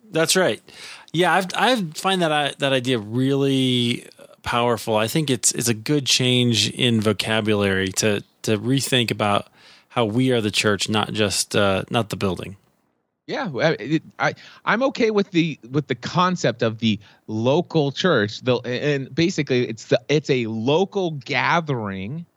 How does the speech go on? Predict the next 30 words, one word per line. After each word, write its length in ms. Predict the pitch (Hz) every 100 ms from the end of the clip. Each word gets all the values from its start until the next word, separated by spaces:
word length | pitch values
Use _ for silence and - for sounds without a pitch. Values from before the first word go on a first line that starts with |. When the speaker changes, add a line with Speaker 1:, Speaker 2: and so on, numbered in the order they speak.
| _ -
Speaker 1:
Right. 400 | 120 117 110 110 123
Speaker 2:
of 260 | 156 233 _
the 100 | -
church, 760 | 131 - 110 101 - - - - _ _ _ _ _ _ _ - 117
but 360 | 156 156 143 _ _ _ _ - -
that 240 | 131 160
is 100 | 180
not 220 | 170 175 196
the 60 |
church. 320 | 147 113 92
The 80 | -
building 380 | 107 139 165 190
is 120 | 147
not 200 | 127 104
the 60 | 107
church. 540 | - 107 90 - - _ _ - -
Um, 580 | 127 123 120 107 92 87 _ _ _ _ _ _ -
and, 440 | 127 147 143 135 -
y-, 200 | 117 123 - - - - -
<sighs> 560 | - _ - - -
man, 280 | 123 165 135
I 80 | 147
ju-, 120 | 160
I 100 | 135
just 160 | 151 139
gotta 160 | 135 113
tell 160 | 135
you, 80 | 110
I, 180 | 110 127
I, 200 | - 135